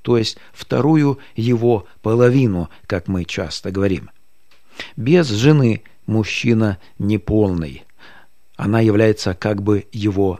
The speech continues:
второй половиной. Так что супруги нужны друг для друга и должны ценить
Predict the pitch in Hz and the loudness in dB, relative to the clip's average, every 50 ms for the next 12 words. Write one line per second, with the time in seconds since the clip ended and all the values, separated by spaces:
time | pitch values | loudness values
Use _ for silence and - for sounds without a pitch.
0 | - - - - - 107 92 92 101 104 98 92 87 - - - - 95 90 90 | -12 -18 -20 -12 -10 -8 -6 -2 0 0 0 0 -2 -6 -14 -14 -10 -6 -4 -4
1 | 90 87 90 82 76 71 69 - - - - - - - - - - - - - | -4 -4 -4 -6 -8 -10 -14 -18 -20 -20 -20 -20 -20 -20 -20 -20 -20 -20 -14 -12
2 | 120 113 - - - - 113 107 - - - - - - - - - - - - | -12 -10 -10 -12 -2 0 0 0 0 -4 -12 -20 -20 -20 -20 -20 -16 -12 -10 0
3 | - 127 120 - - 139 180 220 185 147 123 113 113 110 117 139 139 127 117 131 | 0 0 0 2 0 0 0 0 2 0 0 0 2 2 4 4 4 4 4 2
4 | 151 175 185 180 170 127 117 135 165 170 143 - - - - 107 98 95 90 82 | 2 2 2 2 0 -2 2 2 2 2 2 -2 -8 -14 -10 -6 -4 -2 -2 -2
5 | 87 98 107 101 92 95 82 - - - - - - - - - 104 101 101 104 | -2 -2 -2 0 -2 -4 -6 -6 -10 -18 -20 -20 -20 -20 -10 -8 -4 0 0 0
6 | 98 95 113 131 123 - - - 131 127 123 123 139 151 139 101 - - | 0 0 0 0 -2 -2 0 0 2 4 4 4 2 2 0 -2 -4 -10